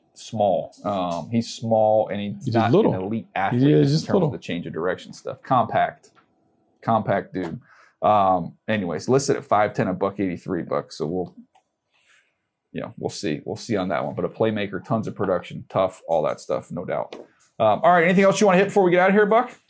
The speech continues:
Speaker 2: Nah, man, great discussions today. Like, as we get closer, and this is a good part of, like, what happens when we get to the postseason. D J, we can put all eyes on these games, and then we can take what we see in these playoff games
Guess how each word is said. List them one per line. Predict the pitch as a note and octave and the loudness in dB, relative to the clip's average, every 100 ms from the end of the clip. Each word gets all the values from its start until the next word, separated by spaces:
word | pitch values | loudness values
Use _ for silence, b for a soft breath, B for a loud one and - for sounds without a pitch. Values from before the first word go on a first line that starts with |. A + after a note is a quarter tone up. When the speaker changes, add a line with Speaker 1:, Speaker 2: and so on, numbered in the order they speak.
| - | 2
Speaker 2:
Nah, | D3+ D#3 | 4 6
man, | D3 C#3 | 6 6
great | D3 F3 | 6 6
discussions | C3+ - D3 C#3+ C3 A2 | 4 4 4 4 2 4
today. | A#2 A#2 G#2+ | 4 6 6
Like, | G#2+ A2 | 6 4
as | - C3+ C3 | 4 4 6
we | C#3 | 6
get | C#3 | 4
closer, | - C3+ C3+ B2+ A#2 | 4 4 4 4 2
and | A#2+ | 4
this | D3 F#3 | 4 4
is | D3+ C3+ | 4 4
a | |
good | A#2+ C3+ D3 D3+ | 2 4 4 6
part | C#3+ B2+ | 6 6
of, | A#2 | 6
like, | A#2 A2+ | 6 4
what | B2+ C#3+ | 6 6
happens | D3 C3+ C3 | 6 4 2
when | A#2 A#2 | 4 4
we | |
get | A2+ C3+ | 4 2
to | C3+ | 4
the | A#2+ | 0
postseason. | G#2+ C3 B2+ D3 D3 D#3 D3+ b b b | 2 2 4 6 6 4 -2 b b b
D | - C#3+ | 2 4
J, | C3+ | 6
we | C3 | 6
can | C3 | 4
put | C#3 C3 | 4 6
all | C3+ C#3 C#3 | 6 6 4
eyes | C#3 C#3 B2+ | 4 6 4
on | - B2 | 2 4
these | A#2 A2 | 4 4
games, | G#2 A#2+ A#2 G2+ - - | 2 2 0 -4 -6 0
and | A#2+ | 4
then | B2 A#2+ | 4 4
we | A#2 | 2
can | A#2+ | 2
take | A#2 C#3+ B2 | 4 4 4
what | A#2 C3 | 4 4
we | B2+ | 2
see | A#2+ D3 C3 C3 | 2 4 4 4
in | B2 | 2
these | A2+ | 2
playoff | - C3 C#3 C#3 | 4 4 6 6
games | D3 D3 D3+ | 4 4 2